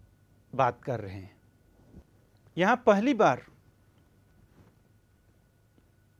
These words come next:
अब कांग्रेस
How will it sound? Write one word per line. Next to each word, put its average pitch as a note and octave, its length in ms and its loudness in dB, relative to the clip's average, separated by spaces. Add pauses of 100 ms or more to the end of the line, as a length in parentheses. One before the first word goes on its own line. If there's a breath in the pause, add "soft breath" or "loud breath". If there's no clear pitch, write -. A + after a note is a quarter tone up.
(1400)
अब F#3+ 260 0 (1500)
कांग्रेस G3+ 560 2